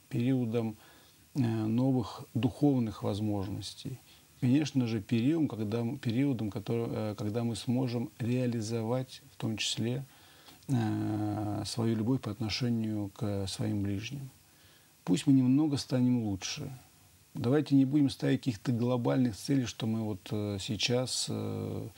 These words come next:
за этот пост изменим себя полностью. Это сделать, к сожалению, невозможно. Тем более это невозможно сделать только силами человека.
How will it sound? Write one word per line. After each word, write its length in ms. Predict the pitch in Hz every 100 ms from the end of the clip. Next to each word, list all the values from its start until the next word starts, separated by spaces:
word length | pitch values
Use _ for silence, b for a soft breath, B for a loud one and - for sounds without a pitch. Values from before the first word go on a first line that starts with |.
| B B -
за 140 | 120
этот 240 | 117 110 90
пост 420 | - 139 135 -
изменим 420 | 117 107 123 120
себя 220 | 110 127
полностью. 800 | 101 - 120 104 98 - - 143 - -
Это 280 | 143 113 127
сделать, 560 | 139 135 104 123 131 123
к 20 |
сожалению, 460 | 120 104 113 113
невозможно. 720 | 113 110 110 107 123 117 104 98
Тем 180 | 104
более 160 | 104 104
это 100 | 101
невозможно 460 | 107 101 117 120 101
сделать 380 | 110 110 104
только 360 | - 107 - 101 B B -
силами 460 | - 139 123 113 101
человека. 680 | - 113 107 107 101 147